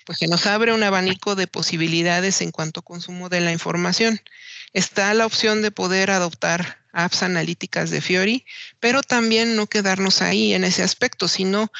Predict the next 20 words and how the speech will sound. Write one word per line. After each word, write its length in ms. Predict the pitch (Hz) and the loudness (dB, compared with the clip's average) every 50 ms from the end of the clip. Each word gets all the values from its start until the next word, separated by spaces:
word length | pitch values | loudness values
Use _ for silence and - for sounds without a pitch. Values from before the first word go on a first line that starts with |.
| - - - - _ | -16 -18 -20 -14 _
habilitar 580 | - 165 170 180 185 175 190 190 - 202 196 214 | -4 0 2 2 2 2 2 0 0 0 0 0
otro 240 | 220 - - 226 220 | 0 0 -2 -2 -2
tipo 380 | - - 196 - - 220 214 | -2 -4 -6 -4 -2 0 2
de 80 | 208 190 | 2 2
acceso 420 | 180 - - - 190 190 - - | 0 0 0 0 0 0 0 0
a 60 | 208 208 | 2 2
la 80 | 202 | 2
información, 760 | 196 190 - 190 175 175 170 165 165 - 185 185 185 190 190 | 2 0 -2 -2 -2 0 0 0 0 0 2 2 2 2 2
ya 140 | 190 185 190 | 2 2 2
sea 160 | - - 185 | 2 0 0
a 20 | |
través 320 | - - 185 175 180 180 170 | 0 0 0 0 2 2 0
de 60 | 185 | 0
otros 400 | 180 - - 185 190 185 - - | -2 -2 -2 -2 0 0 0 0
clientes, 480 | - 226 226 220 208 202 - 202 - - | 0 2 2 2 2 0 -2 -4 -4 -4
como 220 | - 190 185 185 | -4 -4 -2 0
es 120 | 185 - | 0 0
análisis 500 | 202 196 190 185 185 185 180 - 175 170 | 2 2 2 2 2 2 2 0 -2 -4
por 200 | - - - 170 | -4 -4 -4 -2
Office, 460 | 180 202 208 - 233 285 302 - - | -2 -2 -2 0 2 2 2 0 -2